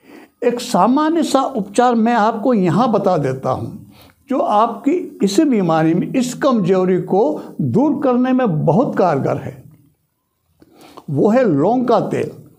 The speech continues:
वो आपको आसानी से किसी भी आयुर्वेदिक मेडिकल स्टोर पर मिल जाएगा।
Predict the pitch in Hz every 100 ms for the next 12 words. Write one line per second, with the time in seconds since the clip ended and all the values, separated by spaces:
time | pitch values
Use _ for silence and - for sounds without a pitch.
0 | _ - - 214 240 - 180 233 - 277
1 | - 165 202 240 240 254 - 247 - 196
2 | 277 269 233 226 220 220 208 220 220 190
3 | 202 202 240 196 - 208 196 196 240 262
4 | 320 208 147 - - -